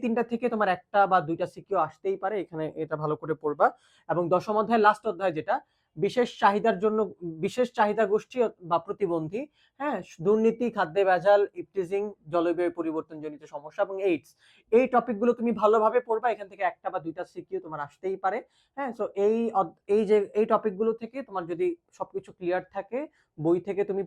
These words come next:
পড়বা, যত বেশি পড়বা, এগুলো হচ্ছে গল্পের মতন মনে রাখতে হয়, পরিণতি প্রথম পত্র, দ্বিতীয় পত্র, তাহলে তোমাকে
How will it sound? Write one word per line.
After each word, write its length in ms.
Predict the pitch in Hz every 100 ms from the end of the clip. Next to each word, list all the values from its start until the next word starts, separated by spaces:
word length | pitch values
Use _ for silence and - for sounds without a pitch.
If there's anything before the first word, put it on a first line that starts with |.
| 202
পড়বা, 280 | 190 180 240 226
যত 120 | 190 190 175
বেশি 160 | 180 208
পড়বা, 220 | 202 190 240
এগুলো 200 | 185 180
হচ্ছে 160 | 180 185 170
গল্পের 300 | 170 196 185
মতন 240 | 185 202 180 180
মনে 120 | 180
রাখতে 260 | 180 -
হয়, 180 | 202 214 208 _
পরিণতি 360 | 175 175 175 175
প্রথম 300 | 165 170 170
পত্র, 160 | 175 175
দ্বিতীয় 280 | 156 160 170
পত্র, 240 | 170 _ 220 254 _ _ _
তাহলে 180 | 160 165
তোমাকে 280 | 175 175